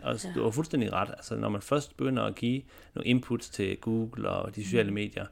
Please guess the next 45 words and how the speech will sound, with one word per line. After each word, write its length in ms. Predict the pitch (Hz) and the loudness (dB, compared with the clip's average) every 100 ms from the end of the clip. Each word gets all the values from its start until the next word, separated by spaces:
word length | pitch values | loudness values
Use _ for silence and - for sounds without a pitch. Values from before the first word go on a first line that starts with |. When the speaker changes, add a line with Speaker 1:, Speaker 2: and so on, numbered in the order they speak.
| - - - | -12 -20 -6
Speaker 1:
jamen, 120 | - 104 | -2 0
så, 180 | 127 123 101 104 - | -2 -2 -6 -6 -12
så, 300 | - - - | -4 -2 -2
så 120 | 123 185 | 0 2
introducerer 500 | 165 - 113 160 123 | 2 0 0 2 2
du 100 | 98 | 0
for 120 | 104 | -2
mere. 480 | 104 127 135 - - | 0 0 -2 -4 -4
Altså, 180 | 190 | -2
Speaker 2:
Ja. 40 | - - | -2 -2
Speaker 1:
ja, 60 | - 123 | -4 6
bare 120 | 135 | 6
sådan 120 | 139 123 | 8 4
et 80 | |
kort 200 | - 123 | 6 6
eksempel. 320 | 120 110 98 92 - - - - | 6 2 0 -4 -10 -20 -20 -2
Herhen 220 | 127 123 | 2 4
over 240 | 117 101 95 - - - | 4 2 0 -8 -8 6
julen, 280 | 135 120 104 | 6 6 2
ikke? 180 | 131 151 135 | 0 -2 -6
Så 140 | - | -2
har 100 | 123 | 0
man 100 | 110 | 2
lidt 140 | 113 123 | 0 -2
mere 120 | 110 | -2
tid, 300 | - 131 - - | 0 -2 -2 -4
man 100 | 107 | -2
sidder 200 | 123 113 | 0 2
der, 140 | 110 | 4
og 180 | 101 95 | 2 0
så, 280 | 131 127 117 | -2 -2 -4
så, 180 | 110 - - - - - - - | -6 -6 -8 -16 -16 -18 -16 -2
ja, 120 | 117 120 | 0 2
jeg 100 | 113 | 2
bruger 160 | 110 | 2
jer 80 | 101 | 2
til 240 | - 104 | 0 0
YouTube 320 | 113 120 110 - | 0 0 -4 -4
til 100 | 110 | -4
at 60 | |
sidde 160 | - 110 | 0 0
og 60 | |
se 160 | - 117 | 0 -2
ting, 260 | - 110 - | -2 -4 -2
ikke? 160 | 135 | -4